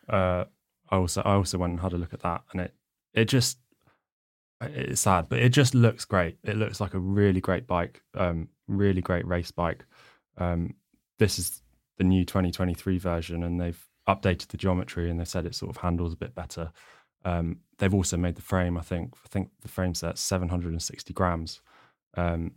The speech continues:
but they've also tweaked the design because they found that by dropping the weight, it kind of made the bike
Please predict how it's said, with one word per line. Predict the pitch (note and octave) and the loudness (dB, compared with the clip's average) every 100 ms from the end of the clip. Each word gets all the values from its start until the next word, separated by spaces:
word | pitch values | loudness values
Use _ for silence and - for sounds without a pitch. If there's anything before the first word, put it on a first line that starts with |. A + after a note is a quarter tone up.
| _ | _
but | A2 | 4
they've | A2 | 8
also | A2+ - G2 | 8 8 4
tweaked | - G#2 - | 2 0 0
the | |
design | F#2 F2+ G2 F2 E2 | -2 2 4 4 0
because | F2+ F#2+ F2 - _ _ | -4 -4 -4 -6 _ _
they | F#2 | 0
found | G2+ F#2+ F#2 | 4 6 4
that | F2 - - | 0 -4 0
by | F2+ | 0
dropping | G2+ - F2+ | 2 0 -2
the | |
weight, | F2 F2 E2+ | 0 0 -2
it | - | -6
kind | - F2+ | -4 -4
of | E2+ - _ _ _ _ _ _ | -4 -8 _ _ _ _ _ _
made | - F#2 E2+ | 0 0 0
the | |
bike | E2 F2+ E2 - | 0 0 0 -6